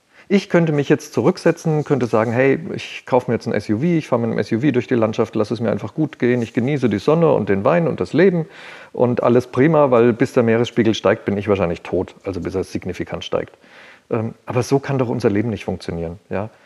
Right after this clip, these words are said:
Wir, wir sind doch eine Gesellschaft, wir sind, wir sind <laughs> eine Menschheit und, ähm, ja, da denke ich dann an meine Familie und sage, ich möchte, dass meiner Enkeltochter mal ein Leben genauso möglich ist wie heute und da ist meine Generation in der Pflicht.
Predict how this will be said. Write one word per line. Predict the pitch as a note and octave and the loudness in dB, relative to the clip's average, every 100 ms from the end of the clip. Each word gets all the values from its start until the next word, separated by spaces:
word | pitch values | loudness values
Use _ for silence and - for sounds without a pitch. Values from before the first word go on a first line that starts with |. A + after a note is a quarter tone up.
| _ _ - | _ _ -10
Wir, | A2+ G#2 | -4 0
wir | A#2 | 0
sind | C3+ | 2
doch | B2 - | 0 0
eine | A#2 B2 | 0 0
Gesellschaft, | A2 A#2+ C3+ - - | 2 2 2 -2 0
wir | G#2+ | -2
sind, | G#2+ - | -2 -4
wir | - | -4
sind | - C3 - | 0 0 2
<laughs> | G#3 | 0
eine | D#3 B2+ | 0 0
Menschheit | A#2 D3+ F3 A#2 | 2 2 2 2
und, | A2+ A2+ - - - - - | 2 -2 -6 -18 -18 -18 -2
ähm, | A#2+ A2+ - | 2 2 0
ja, | A2+ E3+ A#3 - - C3 | 2 2 0 -4 -4 2
da | C3+ | 2
denke | C3 F#3 G3+ | 2 2 0
ich | - | 2
dann | A2+ | 2
an | G#2+ | 2
meine | G#2 G2 G#2+ | 2 2 2
Familie | A#2 A#2 B2 B2+ | 0 0 2 2
und | |
sage, | B2 A#2+ | 0 -2
ich | A2+ | -2
möchte, | A2+ G#2 - D3 | 0 0 0 0
dass | C3+ - _ _ _ _ - - | -2 -2 _ _ _ _ -20 -12
meiner | D#3+ D3 C3+ D3+ | -6 0 2 4
Enkeltochter | D#3 D#3 D3+ D#3 - | 2 0 2 0 0
mal | C#3+ | 0
ein | C#3 | 2
Leben | C3 C3 | 2 2
genauso | C3 A#2 C3 C3+ | 2 2 2 2
möglich | G2 F#2 F#2+ | -2 -4 -6
ist | F#2+ - | -8 -4
wie | |
heute | F#2+ F2+ G2 | -2 0 0
und | A2+ | 0
da | F#2+ F#2 | 2 2
ist | - - | 0 -8
meine | F2 E2+ E2+ A2 | -4 -2 -2 -2
Generation | A2+ G2 F2+ F2 - E2+ | 0 0 -2 -4 -4 -6
in | - | -2
der | A#2 | -2
Pflicht. | C3 G3+ - | 0 0 -2